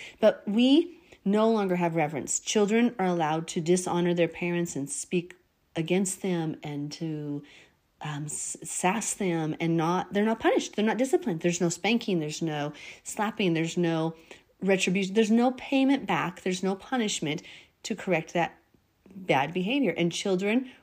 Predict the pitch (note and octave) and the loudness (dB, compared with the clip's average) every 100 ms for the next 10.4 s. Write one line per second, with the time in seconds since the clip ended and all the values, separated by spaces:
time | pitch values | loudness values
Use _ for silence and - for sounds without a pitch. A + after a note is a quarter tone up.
0 | - F#3+ F#3 F3 E3+ E3+ - F3 E3 E3 | -2 2 4 4 4 2 -2 -2 0 0
1 | G#3 A4+ - D#3+ E3 E3 E3 - D#3+ D3 | 0 0 -2 -8 -6 -2 -2 -2 -6 -4
2 | D#3+ F3 _ _ _ _ _ _ - - | -4 -6 _ _ _ _ _ _ -10 0
3 | F#3+ F#3 F3 F3+ - - - - _ - | 2 4 2 -2 -4 -6 -8 -8 _ -12
4 | - E3+ D3+ D3 - F#3 F#3 F3+ F#3 F#3+ | -4 -2 -2 -4 2 4 6 6 4 2
5 | G3 F#3+ G3 G3+ A3 - C4 D4+ - - | 2 0 0 -2 -2 0 2 0 -2 -18
6 | - - _ _ _ _ _ _ _ _ | -18 -20 _ _ _ _ _ _ _ _
7 | - B3+ A#3+ A#3 B3+ B3+ B3+ - D4 G#3+ | 2 4 4 4 2 4 2 0 -4 -4
8 | - _ - G3+ A3 A#3 A3+ F4 - - | -8 _ -4 0 2 2 0 -4 -6 -6
9 | - D#3+ E3+ E3 E3 E3+ G3+ G#3+ A3+ - | -4 -2 -2 -2 -2 -2 0 0 -2 -4
10 | E3 D#3 D3+ D#3+ | -4 -4 -2 -6